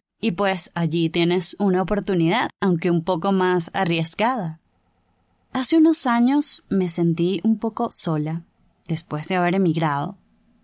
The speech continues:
Pasé de estar todos los días con mis amigos a sentir ese vacío de no tenerlos cerca. Además, acepto que me cuesta un poco mantener el contacto por WhatsApp.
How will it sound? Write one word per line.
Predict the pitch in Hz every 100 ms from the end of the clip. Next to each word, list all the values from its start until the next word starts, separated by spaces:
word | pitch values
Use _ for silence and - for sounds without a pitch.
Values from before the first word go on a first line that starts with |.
| _
Pasé | 190 175 196
de | 185
estar | 196 - 214 208 - _
todos | 247 254 277 294 -
los | 180 170
días | 190 196 226 226
con | - 202
mis | 175 170
amigos | 156 165 180 208 233 - _
a | 185
sentir | 214 202 202 208
ese | 233 240
vacío | 220 - - 208 196 208
de | 208
no | 180 170
tenerlos | 185 185 180 185 175
cerca. | 196 170 165 170 165 _ _ _ _ _ _ _ _ _ -
Además, | 226 226 233 254 339 -
acepto | - 208 220 196 240
que | 247
me | 202 170
cuesta | 175 170 - 208
un | 202
poco | 196 190 202
mantener | 214 196 160 185 170
el | 175 190
contacto | 196 170 165 160 - 196
por | 170 202
WhatsApp. | 170 160 165 165 160 170